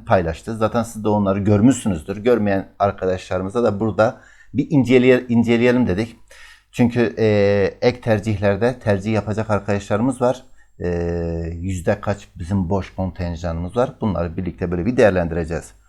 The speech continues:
Benim gözümde şimdiye kadar ki tüm yerleştirme sonuçları içerisinde en yüksek orana sahip yıl bu yıldı arkadaşlar. Yaklaşık hem ön lisans hem lisans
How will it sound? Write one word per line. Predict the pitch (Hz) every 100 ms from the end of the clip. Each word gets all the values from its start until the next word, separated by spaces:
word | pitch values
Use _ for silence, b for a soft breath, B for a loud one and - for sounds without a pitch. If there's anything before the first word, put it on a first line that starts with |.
| b b b b
Benim | 104 139 160
gözümde | 135 117 120 139 170 - _
şimdiye | - - 147 117 98
kadar | 98 92 87
ki | - 143 147 - - _ _ -
tüm | 175 185 135
yerleştirme | 110 101 98 - 95 87
sonuçları | - 90 90 - 92
içerisinde | 92 - 82 - 90 98 -
en | 143 185 185
yüksek | 143 123 - - 85 -
orana | 107 92 92 110 - _ _
sahip | - 98 95 101 98
yıl | 95 113 113 -
bu | 92 107
yıldı | 90 76 78
arkadaşlar. | 76 - 85 - 120 - b b b b b b
Yaklaşık | 117 120 127 - 156 - - _ - _
hem | - 127 127
ön | 139 131 135
lisans | 117 117 113 - -
hem | 95 117 120
lisans | 117 - 98 104